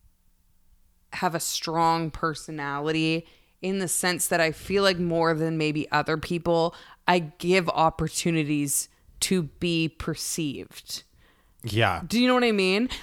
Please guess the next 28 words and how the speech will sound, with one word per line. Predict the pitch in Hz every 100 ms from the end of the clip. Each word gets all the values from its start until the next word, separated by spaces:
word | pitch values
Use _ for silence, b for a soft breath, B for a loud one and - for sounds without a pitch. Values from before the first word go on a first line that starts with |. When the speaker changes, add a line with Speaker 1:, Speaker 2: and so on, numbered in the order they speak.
| -
Speaker 1:
Like, | 247 - 247
I | 247
think | 302 330
a |
lot | 240 202 214
of | 220 -
people | 226 214 220 214 208 208 208 - b _ - _ _ _ _ _ _ _ _ _ _ _ _ _ _ _ _ -
Speaker 2:
You're | 131
very | 147 143 127 - -
visible. | 110 120 107 95 90 95 -
Speaker 1:
I'm | 247
very, | 269 294 285
yeah, | 214 214 156 -
I'm | 214 226
very | 254 - 208
out | 214 147
there. | 131 87
So | - 254
I'm | 233 233 214
Speaker 2:
And |
Speaker 1:
very | 226 269 302
Speaker 2:
audible. | - 196 185 - -
Speaker 1:
Yes. | 220 202 160 - - - B B
So | - 247
I'm | 233 247
aware | 233 190 202 202 233 277 302 -
Speaker 2:
<laughs> | 190
Speaker 1:
that | 214 208 202 - -